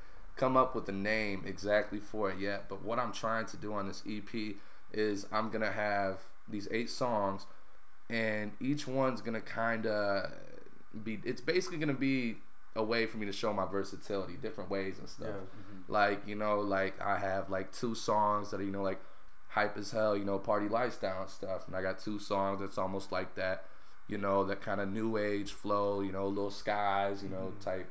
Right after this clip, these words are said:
Speaker 1: type stuff like that. And then I got two of the, you know, you know, real attacking hi-hat with, you know, heavy bass, and it's like, you know,
Speaker 2: That
Speaker 1: deep
Speaker 2: Tech Nine
Speaker 1: shit.
Speaker 2: type shit.
Speaker 1: Yeah, exactly, like, coming in
Speaker 2: Mm-hmm.
Speaker 1: hard and stuff. And, you know, the real premise of it, I'm just trying to get, you know, I'm trying to make something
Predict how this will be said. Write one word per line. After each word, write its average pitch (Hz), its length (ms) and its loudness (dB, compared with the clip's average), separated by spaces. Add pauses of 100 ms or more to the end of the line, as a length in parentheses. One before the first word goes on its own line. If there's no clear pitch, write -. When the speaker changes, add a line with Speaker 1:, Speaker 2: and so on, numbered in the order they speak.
(140)
Speaker 1:
type 95 240 -2
stuff - 280 -4
like - 220 -4
that. - 280 -4
And 98 100 -4
then 95 80 -4
I 98 60 0
got 98 200 0
two 98 160 0
of 98 60 0
the, 98 80 -2
you 98 80 -2
know, 95 200 -2 (400)
you 104 80 -4
know, 101 160 2
real 101 240 0
attacking 101 640 -2
hi-hat 98 720 0
with, 95 220 -4
you 95 60 -4
know, 98 160 -2
heavy 98 260 -2
bass, 98 480 -2
and 104 100 -6
it's - 160 -6
like, 92 200 -2 (340)
you 98 80 -2
know, 95 240 0
Speaker 2:
That 101 160 -4
Speaker 1:
deep 127 180 0
Speaker 2:
Tech 123 80 -4
Nine 139 160 0
Speaker 1:
shit. - 80 -2
Speaker 2:
type 143 200 -4
shit. 117 120 -4
Speaker 1:
Yeah, 135 300 4
exactly, 104 460 0
like, 101 100 -6
coming 101 260 -2
in 101 80 0
Speaker 2:
Mm-hmm. 98 80 0
Speaker 1:
hard 123 320 6
and 90 100 -4
stuff. 90 340 -4 (640)
And, 117 200 2
you 117 80 0
know, 117 200 2
the 113 80 0
real 123 220 4
premise 127 360 0
of 107 120 0
it, 101 60 -4
I'm 113 120 -2
just 101 160 -6
trying 107 220 0
to 104 60 -2
get, 101 280 0
you 113 80 -4
know, 107 100 0
I'm 131 140 2
trying 151 340 6
to 147 60 2
make 131 280 0
something 147 560 2